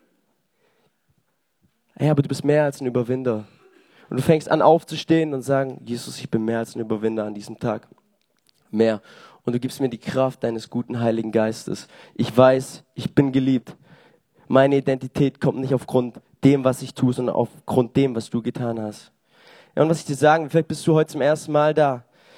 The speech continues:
Weißt du, das Problem ist, dass wir Menschen, wir haben es gehört,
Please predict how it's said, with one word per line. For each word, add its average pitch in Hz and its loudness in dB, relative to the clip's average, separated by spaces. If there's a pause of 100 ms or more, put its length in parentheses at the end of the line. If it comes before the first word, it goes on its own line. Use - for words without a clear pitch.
(320)
Weißt 160 2
du, 190 0 (160)
das - -8
Problem 165 0
ist, - -8
dass 147 -2
wir 151 2
Menschen, 160 0
wir 151 2
haben 156 -4
es - -18
gehört, 165 2